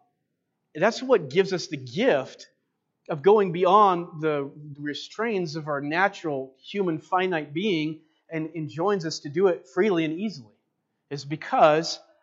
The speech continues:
of love. I love you, Lord, and that's how I transition from it being difficult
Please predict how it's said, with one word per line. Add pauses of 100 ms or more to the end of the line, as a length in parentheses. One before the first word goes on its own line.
(180)
of
love. (760)
I
love
you,
Lord,
and
that's
how
I
transition
from
it
being
difficult